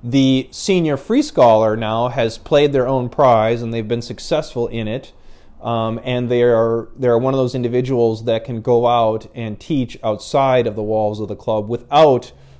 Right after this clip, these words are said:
the supervision or assistance of a provost, um, or a club leader or something. They can go out and do that on their own, on their own right. Okay, so that's senior free scholar kind of idea. So why is it important, I think, for a master rank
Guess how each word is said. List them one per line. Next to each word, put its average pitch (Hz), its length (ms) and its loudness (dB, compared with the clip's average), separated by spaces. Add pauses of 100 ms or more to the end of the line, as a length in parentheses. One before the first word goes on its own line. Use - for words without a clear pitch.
the 131 100 -4
supervision 120 840 -4
or 110 120 -6
assistance 113 720 -6
of 107 140 -4
a 110 60 -8
provost, 110 760 -2 (460)
um, 104 640 -2
or 110 160 -2
a 107 40 -6
club 110 320 0
leader 107 360 -4
or 104 60 -8
something. 107 480 -8
They 107 100 -4
can 113 160 -10
go 110 180 0
out 110 80 0
and 101 120 -8
do 120 160 -4
that 110 160 -4
on 104 140 -8
their 98 160 -8
own, 104 180 -6
on 101 60 -8
their 101 160 -8
own 135 220 2
right. 110 480 -2 (200)
Okay, 104 220 -8
so 120 120 -12
that's 120 200 -2
senior 131 280 -6
free 117 180 -8
scholar 98 400 -6
kind 101 200 -12
of 98 80 -12
idea. 98 580 -6 (480)
So 175 640 6 (800)
why 151 400 4
is 165 260 2
it 151 60 2
important, 139 480 2
I 120 100 0
think, 117 360 -8
for 123 220 -2
a 113 100 0
master 135 600 -2
rank 104 460 -6